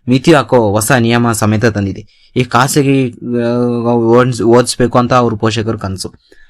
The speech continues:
ಆದ್ರೆ ಇದು ಅಡ್ವಾಂಟೇಜ್ ಕಾಲ-, ಖಾಸಗಿ ಇರ್ತಾರಲ್ಲ, ಅವ್ರಿಗೆಲ್ಲ ಲಕ್ಷ ಲಕ್ಷ ಫೀಸು ಇರ್ತವೆ, ಸಾಮಾನ್ಯವಾಗಿ ಇರೋದೆ.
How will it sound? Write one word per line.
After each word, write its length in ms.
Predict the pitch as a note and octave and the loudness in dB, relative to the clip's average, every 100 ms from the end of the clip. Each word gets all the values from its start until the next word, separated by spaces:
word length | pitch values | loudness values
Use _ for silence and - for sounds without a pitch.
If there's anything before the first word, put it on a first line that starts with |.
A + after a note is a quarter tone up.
| _ - | _ 0
ಆದ್ರೆ 300 | B2+ C#3+ C3 | 2 4 2
ಇದು 220 | B2+ C#3 | 2 2
ಅಡ್ವಾಂಟೇಜ್ 520 | B2 B2+ D3+ C#3+ C3 | 2 0 -2 -2 -4
ಕಾಲ-, 380 | A#2 B2+ C3+ B2 | -2 0 2 0
ಖಾಸಗಿ 360 | B2+ B2 C3 A#2+ | -2 -4 -2 -2
ಇರ್ತಾರಲ್ಲ, 380 | G#2+ A#2+ B2 C3 _ _ _ - | -2 -2 -4 -8 _ _ _ -2
ಅವ್ರಿಗೆಲ್ಲ 380 | C3 C#3 C#3 C3+ | 0 2 2 2
ಲಕ್ಷ 260 | B2 - | 0 0
ಲಕ್ಷ 320 | C3+ B2 - C3 B2 A#2 G#2+ | -2 -2 -2 0 0 0 -2
ಫೀಸು 360 | C3+ B2 C3 | 0 0 2
ಇರ್ತವೆ, 640 | A#2+ G2+ A#2+ A2 G#2+ G2+ G#2 | 0 2 2 2 0 -2 -2
ಸಾಮಾನ್ಯವಾಗಿ 600 | A#2 B2 B2+ A#2+ B2+ A#2+ | 0 0 2 0 2 2
ಇರೋದೆ. 420 | G#2+ G#2+ G2 _ | 2 0 -2 _